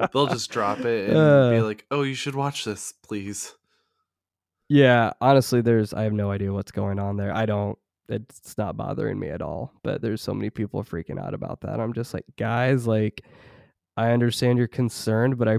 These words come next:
Speaker 2: promise, like, it's gonna be okay."
Speaker 1: <laughs>
Speaker 2: Like, it's, it's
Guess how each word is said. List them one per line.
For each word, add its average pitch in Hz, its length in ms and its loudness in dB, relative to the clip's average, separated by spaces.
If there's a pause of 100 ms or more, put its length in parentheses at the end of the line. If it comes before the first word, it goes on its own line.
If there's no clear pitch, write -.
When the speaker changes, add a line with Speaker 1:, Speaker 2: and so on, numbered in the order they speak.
(120)
Speaker 2:
promise, 117 1040 2
like, 113 260 0
it's 113 260 0
gonna 107 280 2
be 107 160 0
okay." 87 400 -4 (160)
Speaker 1:
<laughs> 147 120 0 (460)
Speaker 2:
Like, 98 500 -2 (480)
it's, 107 300 -4
it's - 260 -2